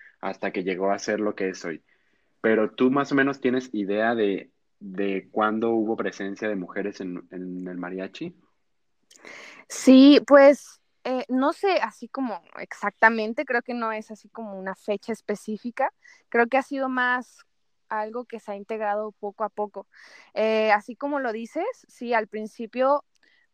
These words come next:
Speaker 2: el mariachi era algo como, algo popular, ¿no? O sea, era la música del pueblo,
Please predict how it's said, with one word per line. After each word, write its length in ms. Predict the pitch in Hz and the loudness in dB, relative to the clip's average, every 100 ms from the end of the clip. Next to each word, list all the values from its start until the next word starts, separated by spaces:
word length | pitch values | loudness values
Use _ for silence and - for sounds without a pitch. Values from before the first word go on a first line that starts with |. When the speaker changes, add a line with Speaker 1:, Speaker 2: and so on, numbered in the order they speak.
| _ | _
Speaker 2:
el 220 | - 214 220 | -4 -4 0
mariachi 580 | 208 208 208 - 311 285 | 2 2 0 -2 0 0
era 300 | 262 285 277 | 2 0 0
algo 480 | 269 277 302 294 | -4 -4 -2 -2
como, 400 | 247 214 196 180 160 156 _ _ - | -6 -14 -14 -18 -20 -20 _ _ -2
algo 220 | 233 392 | 2 4
popular, 520 | - 269 202 208 156 - _ | 2 2 0 0 0 -2 _
¿no? 360 | 185 190 240 | -8 -4 -2
O 60 | 233 | -2
sea, 200 | 226 190 | -2 0
era 160 | 196 247 | 2 0
la 120 | 277 | -2
música 520 | 233 226 - 294 285 | -4 -10 -14 -8 -8
del 120 | 208 | -8
pueblo, 360 | - 160 160 - | -10 -12 -12 -14